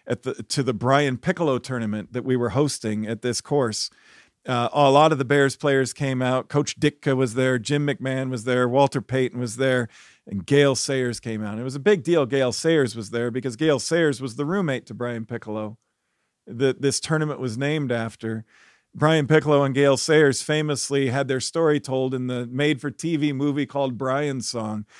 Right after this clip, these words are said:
about racial barriers coming down, about how they, they forged a, a real genuine friendship in, in the midst of a racially divided culture of, of the nineteen sixties,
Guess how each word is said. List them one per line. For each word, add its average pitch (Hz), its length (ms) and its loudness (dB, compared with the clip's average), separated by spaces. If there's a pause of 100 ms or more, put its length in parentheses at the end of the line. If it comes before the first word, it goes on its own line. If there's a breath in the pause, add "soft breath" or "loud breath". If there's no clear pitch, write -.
(200 loud breath)
about 151 320 4
racial 156 340 4
barriers 139 640 4
coming 120 300 -6
down, 113 260 -4
about 131 280 0
how 143 180 6
they, 131 240 4 (320 soft breath)
they 139 220 4
forged 156 500 4
a, 131 260 4
a 127 120 6
real 147 360 8
genuine 139 600 -2
friendship 151 760 -6
in, 143 360 -4
in 151 180 -2
the 143 80 -2
midst 143 320 0
of 127 100 -4
a 123 60 -2
racially 139 520 2
divided 131 680 2 (400 soft breath)
culture 147 560 2
of, 131 340 2
of 127 200 2
the 135 80 -2
nineteen 139 480 -2
sixties, 135 760 -10